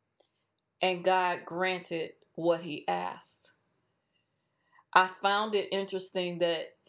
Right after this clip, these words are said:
in the midst of this chronicle, in the midst of this account of the children of Israel, where ordinary statistics were being given, in the midst of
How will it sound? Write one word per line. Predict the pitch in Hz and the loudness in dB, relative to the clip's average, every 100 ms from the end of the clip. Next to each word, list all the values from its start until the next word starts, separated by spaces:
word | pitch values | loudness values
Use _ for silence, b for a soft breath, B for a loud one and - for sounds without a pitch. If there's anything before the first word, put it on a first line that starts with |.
| b b b _ _ - | b b b _ _ 0
in | 202 214 | 2 2
the | 190 | 0
midst | 180 208 214 - | 2 2 2 2
of | 190 175 | 2 2
this | 170 170 | 0 -2
chronicle, | - - 190 185 175 175 170 165 | -2 -2 0 0 -2 -2 -2 -2
in | 165 | -4
the | 165 | -4
midst | 170 185 190 - | 0 0 0 -6
of | - 175 170 165 165 - _ b b b b _ | 0 0 2 -2 -6 -18 _ b b b b _
this | 165 185 185 | 0 2 2
account | 185 - 220 190 180 175 - | -2 -4 0 0 0 -4 -2
of | 170 165 | 0 0
the | 165 | -4
children | 170 - 185 180 175 | -6 -2 -2 -2 -4
of | 160 160 180 | -4 -4 0
Israel, | 180 175 175 165 156 156 175 _ _ _ _ _ _ _ - | 0 -2 -4 -2 0 -2 -6 _ _ _ _ _ _ _ -2
where | 175 180 170 170 - _ _ _ _ _ _ _ - - - | 2 4 4 0 -6 _ _ _ _ _ _ _ -20 -10 6
ordinary | 190 196 202 185 180 180 | 8 8 4 0 0 0
statistics | - 175 170 220 208 - 180 - | -4 -4 -2 0 0 0 -4 -2
were | 175 170 | -2 0
being | 170 170 165 160 | 0 -2 -2 0
given, | 180 170 165 156 170 _ _ _ _ _ | 2 2 -2 -6 -10 _ _ _ _ _
in | 185 208 | -2 2
the | 185 | 2
midst | 175 180 202 202 - | 2 0 0 0 2
of | 175 170 | 0 0